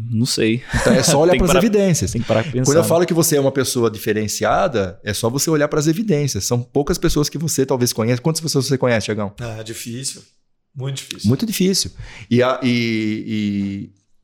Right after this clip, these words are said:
Speaker 2: quando você entende essa, essa, essa divergência de habilidades,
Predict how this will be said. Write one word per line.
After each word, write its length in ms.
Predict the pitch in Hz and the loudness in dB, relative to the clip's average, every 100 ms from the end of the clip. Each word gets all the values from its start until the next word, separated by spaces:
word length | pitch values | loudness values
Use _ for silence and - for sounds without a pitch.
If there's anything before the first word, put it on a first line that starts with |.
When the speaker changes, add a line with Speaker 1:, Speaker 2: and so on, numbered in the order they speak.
| - | -2
Speaker 2:
quando 220 | 175 208 | 0 2
você 200 | 196 165 | 2 0
entende 420 | 147 - 143 127 | 0 0 0 0
essa, 240 | 120 131 113 | 0 0 0
essa, 300 | 110 127 - | 0 -2 -2
essa 240 | 110 - | -2 0
divergência 680 | 104 107 110 95 123 160 135 | -2 0 0 2 0 0 0
de 100 | 107 | 0
habilidades, 880 | 104 101 98 98 139 170 101 90 - | 0 0 -2 0 0 0 -4 -6 -8